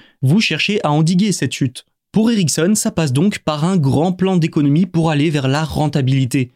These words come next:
Un plan à huit cent vingt millions d'euros d'économie quand même, objectif qui doit être atteint d'ici la fin de l'année. Une partie de ce plan passe donc par des licenciements. La plus grande partie de ces suppressions d'emplois sera effective dès le premier semestre deux mille vingt-trois,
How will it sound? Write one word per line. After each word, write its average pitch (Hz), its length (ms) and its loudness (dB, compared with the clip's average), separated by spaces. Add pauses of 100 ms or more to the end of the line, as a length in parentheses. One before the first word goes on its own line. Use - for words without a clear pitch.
(140)
Un 131 180 2
plan 175 400 0
à 175 140 0
huit 170 260 4
cent 190 280 -2
vingt 180 120 2
millions 180 400 2
d'euros 175 360 2
d'économie 160 460 0
quand 160 140 -2
même, 165 280 0 (260)
objectif 139 480 -2
qui - 120 -8
doit 131 140 0
être 135 220 -2
atteint 190 240 0
d'ici 170 300 0
la 196 160 0
fin 208 220 -2
de 190 100 2
l'année. 160 340 0 (580)
Une 127 160 0
partie 131 300 -6
de 127 120 0
ce - 140 -2
plan 180 240 0
passe 160 220 0
donc 185 220 0
par 147 180 -4
des 180 160 0
licenciements. 156 840 0 (320)
La 135 100 0
plus 143 160 -2
grande 165 240 0
partie 180 280 -2
de 151 80 2
ces 135 160 -2
suppressions 143 440 -4
d'emplois 175 320 0
sera 143 280 -2
effective 147 420 -2
dès 131 120 0
le 127 140 0
premier 151 280 0
semestre 151 420 -2
deux 127 120 0
mille 175 180 2
vingt-trois, 170 520 0